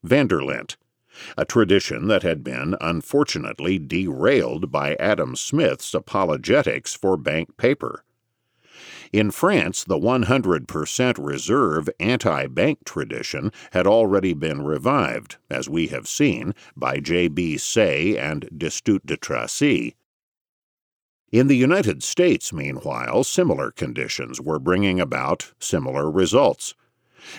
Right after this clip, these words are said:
The United States, too, had entered the Napoleonic Wars in eighteen twelve and subsequently experienced wartime boom, inconvertible banknotes, and comparable grievous inflation.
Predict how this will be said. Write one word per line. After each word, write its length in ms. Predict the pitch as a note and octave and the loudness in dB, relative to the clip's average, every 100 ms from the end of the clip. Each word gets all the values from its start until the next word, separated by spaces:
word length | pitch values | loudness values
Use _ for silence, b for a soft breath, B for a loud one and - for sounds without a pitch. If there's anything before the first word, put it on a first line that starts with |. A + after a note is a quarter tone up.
| B | B
The 100 | G#2+ | 4
United 460 | B2+ D#3 E3 F2+ | 6 6 2 0
States, 460 | - D3+ C3 G#2 - | -2 4 4 4 -2
too, 460 | - F#3+ C3+ - C2 | -2 4 4 2 -4
had 200 | D#2+ E2+ | -4 0
entered 380 | F2 F#2+ D2+ | 0 0 -2
the 100 | D#2 | -2
Napoleonic 880 | D2+ D2 - A2+ E2+ D#2+ D#2+ C#2+ - | -2 -2 2 4 4 0 -2 -4 -6
Wars 500 | E2 A2 E2 B1 F2 | -2 2 2 0 -2
in 140 | F2 D#2+ | -2 -2
eighteen 540 | E2 - F#2+ D#2 C#2 | -4 -4 -4 -4 -6
twelve 520 | - D3 B2 B1+ C2 - B B | -2 2 4 2 -4 -14 B B
and 220 | - B1 A#1+ | -8 -8 0
subsequently 720 | A2 G#2 D2 D#2+ C2+ D2 C#2 | 0 2 -2 -6 -8 -4 -4
experienced 880 | B1+ - - C#2+ C2 C#2+ G#2 - | -4 -8 -4 -4 -2 -2 -2 -4
wartime 800 | - F#2 G#2 G2 - F#2 E2+ D2+ | -6 0 0 -2 -4 -2 -2 -2
boom, 420 | C2 G2 B1+ D#2+ A#2+ b b - | 0 0 0 -4 -6 b b -6
inconvertible 920 | D#2 G#2 - F#2+ E2 - F#2 F#2 G2+ | 0 0 2 0 2 0 2 2 2
banknotes, 840 | F2 G2 F2 - B1 C2 - - B B | 4 2 0 -4 -4 -4 -4 -8 B B
and 380 | F2 D2+ F2+ - | -6 -4 -4 -8
comparable 720 | - A2+ - E2 C2 D2 F#2+ | 0 0 2 0 0 0 -2
grievous 560 | C2 C#2+ E2+ D2+ D#2 G2+ | -2 0 0 0 -4 -2
inflation. 800 | E2+ - A#2+ B2+ - A#1 - | -2 2 4 4 0 -8 -10